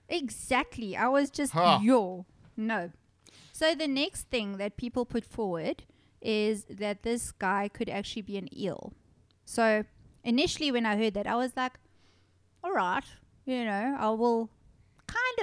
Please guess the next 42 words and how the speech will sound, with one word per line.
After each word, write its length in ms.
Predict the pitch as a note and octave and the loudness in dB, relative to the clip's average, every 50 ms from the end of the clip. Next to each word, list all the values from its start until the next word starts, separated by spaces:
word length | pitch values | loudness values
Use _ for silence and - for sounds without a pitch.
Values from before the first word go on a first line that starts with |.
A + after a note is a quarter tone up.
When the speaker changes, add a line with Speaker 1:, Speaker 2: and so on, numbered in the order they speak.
| D#4+ | -2
Speaker 1:
of, 40 | A#3 | -2
maybe 260 | B3 B3 C4+ C#4+ C4+ | 0 0 0 2 2
I'll 180 | B3+ B3 A3+ G3 - | 2 0 0 -2 -2
dip 220 | C#4+ D#4 D#4 - | -4 -4 -4 -4
my 160 | D#4 D4 C4+ | -2 -2 -2
toes 340 | B3+ - - C4+ C4 C4 G#3+ | -2 -2 0 0 2 2 2
into 220 | A#3 A#3 A3+ - | 0 0 -2 0
the 100 | G#3 A3 | 0 -2
pool 320 | A3 - - C4 B3+ A#3 A3+ | -2 -2 -4 -4 -2 0 0
of 140 | A3 G3 F3+ | 0 0 -2
that 200 | G3 F#3+ G#3 - | -2 -2 -2 -4
kind 260 | - - A3 G3+ G3+ | -4 -6 -4 -2 -2
of 240 | G3+ G3+ F#3 F3+ - - _ - - - - | -2 -4 -4 -6 -10 -16 _ -18 -18 -10 -4
theory 500 | - A#3+ G#3+ G#3 F#3+ F#3 F#3 G#3 C4 - - - - | 0 2 2 2 2 2 0 -2 -2 -4 -6 -10 -10
of 100 | - G3 | -6 -4
the 60 | F#3+ G3+ G3+ | -4 -2 -2
Inkanyamba." 600 | G#3+ G#3 - A3 G#3 G3 G3 G3 F#3+ G3+ B3 C#4+ - _ _ - - - - - - - _ _ _ _ _ - | -4 -4 -4 -4 -4 -2 -2 -2 0 -2 -2 -2 -4 _ _ -20 -20 -20 -20 -20 -20 -20 _ _ _ _ _ 2
However, 380 | - C4+ C#4 D#4+ E4+ E4+ E4 | 6 8 8 8 8 8 8
my 160 | C#4+ C4+ B3+ | 8 8 6
qualm 380 | A#3+ - - D#4 D#4 D#4 D#4 D4 | 6 6 8 8 10 10 10 8
with 180 | C#4 B3 G#3+ - | 6 4 2 2
this 320 | - G#3+ F#3+ G#3 A#3+ - - - | 0 0 2 0 -2 -4 -2 0
is 240 | G#3+ G#3+ G#3+ G3+ | 0 0 0 0
that 440 | - A3+ A3 G#3+ G#3 G#3+ - - - - - | 0 0 0 2 0 0 -2 -6 -14 -14 -12
the 180 | G3+ F#3 A3 A3 | -6 -2 0 2
largest 600 | G#3+ G3+ G#3 G#3+ A3+ C4 D4+ C4+ - E4 - - | 2 4 4 6 6 6 6 4 0 -4 -6 -4
freshwater 480 | - - C4 B3+ - - - B3 A3+ G#3+ | 0 2 2 2 2 2 2 2 2 2
eel 260 | A3 - G#3 G#3 G3+ G3 | 2 0 0 -2 -2 -2
that 140 | G3+ F#3+ - | -2 -2 -2
we've 180 | A3 A3 G3+ | -2 -4 -2
got 220 | - G#3 G3+ G#3 - | -2 -2 -2 -2 -2
here 120 | - A3+ | -4 -2
in 140 | G#3+ A3 A3 | -2 -2 -2
South 180 | - - G#3+ F#3+ | -4 -4 -4 -2
Africa 380 | - F#3 F#3+ - A3+ G#3+ - A3 | -2 -4 -4 -4 -6 -6 -4 -2
is 140 | G#3 F#3+ F3 | -2 -2 -2
the 80 | G3 | -6
giant 500 | F#3+ E3+ - G#3+ F#3 F#3+ G3+ G#3+ A3+ - | -6 -4 -2 -2 0 0 0 -2 -2 -2
mottled 480 | G#3 F3 F3+ F3+ - - G#3+ G#3 F#3+ - | -2 -2 -2 -2 -4 -6 -6 -6 -6 -6
eel. 360 | - E3 - - G#3+ C#4+ E4 - - - - - - _ _ _ _ - | -8 -6 -4 -2 -2 -4 -4 -8 -16 -20 -20 -20 -20 _ _ _ _ -8
Speaker 2:
Mm-hmm. 220 | D3 C3+ B2+ B2 B2+ | -6 -6 -4 -2 -2
Speaker 1:
And 340 | G#3+ G#3+ G#3 - G#3 - | -2 -2 -2 -4 -6 -8